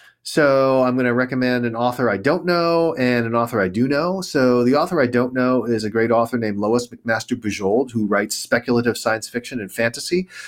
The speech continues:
And I think she does a fantastic job. Many of the things that are written in her books are actually things that I then bring out and, and share with others. Uh, for example, one of the most important principles that she uses in one of her books is that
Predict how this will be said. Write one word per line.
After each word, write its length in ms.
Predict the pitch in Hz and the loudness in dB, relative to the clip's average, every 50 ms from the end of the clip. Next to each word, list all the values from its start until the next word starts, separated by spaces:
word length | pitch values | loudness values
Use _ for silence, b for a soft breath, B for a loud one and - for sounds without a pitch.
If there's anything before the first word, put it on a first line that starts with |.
| B B B | B B B
And 580 | 120 123 120 117 113 113 113 110 113 110 - - 117 | 0 2 2 4 2 2 2 0 -4 -8 -10 -6 -4
I 80 | 120 | -4
think 220 | 120 - 135 131 127 | -4 -2 -4 -6 -6
she 100 | - 120 | -6 -4
does 180 | 120 110 - | -4 -2 0
a 160 | 117 110 110 | 0 0 0
fantastic 640 | 104 - 127 117 110 - - 127 123 123 - 135 123 - | 0 0 -2 -2 -2 -2 -2 -2 -2 -2 -4 -8 -6 -4
job. 460 | - 117 101 104 104 104 107 - - B B B B B | 0 2 2 4 4 2 0 -2 -4 B B B B B
Many 400 | 120 117 123 139 143 151 160 160 | -2 0 2 4 4 4 4 4
of 100 | 160 156 | 2 2
the 80 | 151 131 | 2 0
things 560 | 127 - - 127 123 120 120 123 117 120 - | -2 0 0 2 2 2 2 0 0 -2 -2
that 240 | - 113 110 101 - | 0 0 0 2 0
are 220 | 113 110 107 104 | 0 0 2 0
written 520 | 101 95 113 123 127 127 131 123 120 113 110 - | 0 2 2 0 0 0 -2 -2 -2 -4 -4 -4
in 160 | 123 120 113 | -2 -2 -2
her 160 | 107 117 107 | 0 -2 -2
books 420 | - - 104 110 120 - - - - - | -2 0 -2 -2 -2 -2 -6 -8 -4 0
are 240 | 107 107 104 104 | 2 2 4 4
actually 560 | 104 107 110 - - 113 113 117 107 107 107 104 B B B | 2 0 0 -2 -4 -2 0 0 2 0 -2 -6 B B B
things 300 | - - 123 117 127 123 | -2 0 2 2 2 2
that 100 | 120 107 | 2 2
I 160 | 101 101 104 | 2 2 2
then 200 | 98 104 101 104 | 0 0 -2 -2
bring 260 | 95 - 107 104 101 98 | -2 -2 0 0 0 0
out 240 | 95 104 123 123 | 0 0 0 0
and, 140 | 110 98 101 - | -2 -2 -4 -6
and 180 | 104 101 101 | -6 -4 -4
share 300 | - - - 104 101 113 | -2 -2 0 0 2 2
with 180 | 113 101 - 104 | 2 0 0 0
others. 400 | 92 90 110 127 139 - - - | 0 0 0 -2 -4 -4 -6 -6
Uh, 160 | 73 82 78 - | -6 -6 -6 -4
for 120 | - 110 | -2 -2
example, 460 | 98 95 107 107 104 - 107 98 92 | -2 0 0 -2 0 0 0 0 0
one 160 | 95 107 107 107 | 0 0 0 2
of 60 | 104 | 0
the 60 | 104 | 0
most 280 | 98 104 104 98 - 104 | 0 0 0 -2 -2 -6
important 340 | 95 - - 104 - 95 | -8 -4 -2 -4 -2 -2
principles 560 | - 117 110 104 - - 104 98 95 - - B B B B B B B B B | -2 -4 -2 -2 -4 -2 -2 -2 -2 -2 -6 B B B B B B B B B
that 360 | - 110 113 113 110 107 107 | -6 0 2 2 4 2 0
she 160 | - - 117 | -2 -2 -2
uses 240 | 110 113 110 104 104 | 0 0 0 0 -2
in 100 | 107 107 | -2 0
one 140 | 110 117 120 | 2 2 2
of 40 | 117 | 4
her 100 | 123 117 | 2 2
books 360 | 120 131 131 131 - - - - | 2 0 0 0 -2 -8 -4 0
is 260 | 120 120 117 113 - | 0 0 0 0 0
that 380 | - 113 113 113 113 113 - | 0 2 2 2 2 0 -4